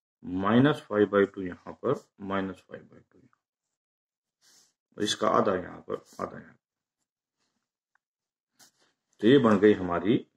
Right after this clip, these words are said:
symmetric matrix, Second type।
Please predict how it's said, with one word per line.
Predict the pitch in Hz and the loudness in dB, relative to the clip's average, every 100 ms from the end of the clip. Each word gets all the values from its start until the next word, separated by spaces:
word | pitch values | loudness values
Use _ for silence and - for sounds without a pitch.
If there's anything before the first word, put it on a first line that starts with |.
| - | -18
symmetric | - 95 92 - - 135 _ - | -12 -8 -8 -8 -10 -10 _ -18
matrix, | - - _ _ - - - _ _ _ _ _ _ _ _ _ _ _ _ _ _ - | -18 -18 _ _ -20 -20 -20 _ _ _ _ _ _ _ _ _ _ _ _ _ _ -6
Second | 95 - 82 | -4 -4 -8
type। | - - | -14 -20